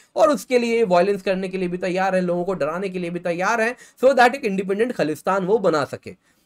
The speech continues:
दोस्तों, यहाँ पे आपको कहना चाहूंगा, न्यू दिल्ली ने भी सेम लंदन को एलिज किया था कि आपने ज्यादा किया नहीं है, खालिस्तान मूवमेंट जो यूके में इस तेजी से फैल रहा है, पसर रहा है,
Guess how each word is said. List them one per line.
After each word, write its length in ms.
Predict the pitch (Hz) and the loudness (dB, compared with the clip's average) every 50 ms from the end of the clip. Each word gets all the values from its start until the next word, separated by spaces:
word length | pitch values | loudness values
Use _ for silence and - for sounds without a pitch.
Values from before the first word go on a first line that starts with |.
| _ _ - | _ _ 2
दोस्तों, 260 | 196 247 247 - 311 | 4 4 4 6 4
यहाँ 180 | 262 220 233 254 | 6 6 6 6
पे 100 | 247 269 | 6 4
आपको 160 | 240 220 247 | 2 2 0
कहना 240 | 254 262 247 240 262 | 2 4 4 4 4
चाहूंगा, 360 | 247 254 240 233 233 247 277 | 2 2 2 4 4 2 0
न्यू 200 | 269 196 185 220 | 0 -2 -2 2
दिल्ली 240 | 202 214 208 214 233 226 | 2 2 2 2 0 0
ने 120 | 196 180 | -2 0
भी 260 | 170 208 220 160 120 - - - | 0 -2 -2 -2 -4 -8 -8 -6
सेम 200 | 185 202 214 185 | -4 -4 -2 -4
लंदन 280 | 147 151 165 175 190 | -4 -4 -4 -6 -6
को 100 | 185 196 | -2 -2
एलिज 260 | 170 156 175 180 180 | -2 0 -2 -4 -6
किया 240 | - - 190 220 240 | -10 -4 -2 0 0
था 180 | 226 226 220 254 277 - - - _ _ _ | 2 2 0 0 -2 -4 -12 -20 _ _ _
कि 100 | - 247 | 0 2
आपने 360 | 240 185 170 165 208 208 226 196 | 4 4 2 0 -2 -2 -2 0
ज्यादा 340 | 160 147 147 160 180 196 | 0 0 0 0 -2 -4
किया 300 | 196 - 165 165 175 185 | -4 -4 -8 -8 -6 -4
नहीं 260 | 190 170 151 156 151 165 | -4 -4 -2 -2 -2 -2
है, 80 | 202 190 | -2 -4
खालिस्तान 460 | 175 143 147 147 - - 160 170 180 | -4 -4 -4 -6 -6 -6 -6 -6 -6
मूवमेंट 360 | 156 139 143 156 175 175 160 | -6 -8 -8 -6 -8 -8 -6
जो 60 | 160 | -6
यूके 360 | 151 127 123 123 - - 190 | -6 -8 -8 -8 -6 -4 -2
में 260 | 185 170 170 214 240 233 - _ _ _ | 0 2 2 2 0 -2 -6 _ _ _
इस 160 | 226 196 185 | -6 -6 -6
तेजी 380 | - - 180 180 190 180 220 190 | -4 -2 0 0 0 0 -2 -2
से 120 | - 202 | -2 -4
फैल 320 | 175 - - 160 180 208 196 | -6 -4 -6 -6 -4 -4 -4
रहा 220 | 185 185 180 180 | -4 -2 -2 -2
है, 160 | 170 170 185 | -2 -2 -4
पसर 320 | 180 151 143 - 196 202 180 | -4 -6 -4 -2 0 0 0
रहा 260 | 170 160 165 175 196 | 0 0 0 0 2
है, 260 | 196 180 175 - | 2 2 2 0